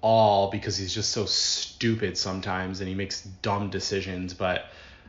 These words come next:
maybe he'll grow out of it. So did Ezra at first on Rebels. Um,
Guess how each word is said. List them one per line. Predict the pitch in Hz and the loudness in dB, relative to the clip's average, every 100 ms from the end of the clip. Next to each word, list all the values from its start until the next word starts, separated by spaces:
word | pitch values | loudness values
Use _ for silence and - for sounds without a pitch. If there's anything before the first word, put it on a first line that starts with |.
| - | -6
maybe | 104 104 104 | -2 0 0
he'll | 104 | -2
grow | 95 107 98 92 | -2 0 2 4
out | 95 | 4
of | 92 | 2
it. | 92 98 | -2 -2
So | - 104 | -2 -2
did | 98 - | -4 -4
Ezra | 98 92 95 92 | -4 -2 -2 -2
at | 92 | -2
first | - 98 95 | -4 -4 -4
on | 95 90 | -4 -4
Rebels. | 101 98 95 92 - - - - - - - | -2 -2 -2 -4 -6 -8 -14 -20 -20 -4 4
Um, | 131 127 117 113 104 | 6 8 6 4 2